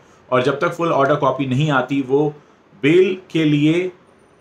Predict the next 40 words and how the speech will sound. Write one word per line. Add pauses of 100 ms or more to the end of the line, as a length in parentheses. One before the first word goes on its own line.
(200)
हाई
court
में
apply
नहीं
कर
सकते,
क्योंकि
जो
full
order
copy
आती
है
उसमें
detail
में
लिखा
होता
है
कि
on
what (160)
basis (380)
उनको
bail
नहीं
दी
गई
है (260)
और
उसके
हिसाब
से
वो
अपनी
अगली
application
लगाते
हैं।